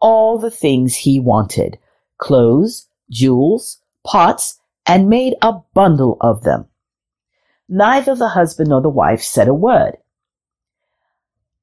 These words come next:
"I must have a little more fun out of this," the thief said.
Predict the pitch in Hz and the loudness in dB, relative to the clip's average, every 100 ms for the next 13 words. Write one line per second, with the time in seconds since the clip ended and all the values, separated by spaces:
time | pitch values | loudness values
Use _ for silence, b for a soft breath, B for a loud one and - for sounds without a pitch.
0 | _ _ _ _ - 175 127 104 - - | _ _ _ _ 0 2 2 2 -4 -10
1 | - - 156 170 190 202 220 233 233 - | -8 -2 2 2 2 2 2 0 -2 -2
2 | 254 185 123 123 - 120 135 160 - - | 0 0 0 0 0 0 2 2 0 -6
3 | - 110 - 101 - - 107 90 | -8 -6 -2 -2 -2 2 2 2